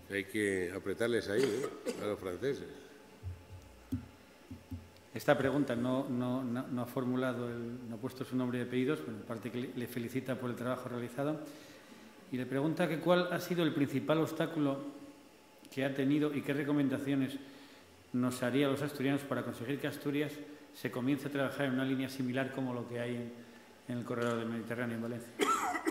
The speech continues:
Speaker 1: Esa pregunta no puedo contestarla <laughs> yo porque no, no, no, no soy aquí, no sé, eh, bueno, pues no, no, no puedo contestarla yo.
Speaker 2: Ujú.
Speaker 1: O sea, aquí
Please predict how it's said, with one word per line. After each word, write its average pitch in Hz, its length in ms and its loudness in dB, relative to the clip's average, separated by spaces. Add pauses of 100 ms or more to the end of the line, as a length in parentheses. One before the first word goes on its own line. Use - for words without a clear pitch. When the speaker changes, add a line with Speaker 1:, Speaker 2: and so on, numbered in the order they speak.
(100)
Speaker 1:
Esa 95 180 2
pregunta 95 520 2 (800)
no 98 140 2
puedo 95 140 0
contestarla 101 600 6
<laughs> - 180 2
yo 139 120 6
porque 104 440 -2 (720)
no, 104 320 2
no, 104 360 -2
no, 107 200 0
no 107 200 0
soy 110 220 6
aquí, 110 320 8
no 113 160 6
sé, 101 400 4
eh, 92 260 -2 (640)
bueno, 110 280 -2
pues 90 120 -8
no, 98 120 0 (100)
no, 117 200 4
no 113 140 2
puedo 104 160 2
contestarla 95 540 -2
yo. 110 140 0
Speaker 2:
Ujú. - 680 -6
Speaker 1:
O - 40 -12
sea, 98 100 -2
aquí 98 280 0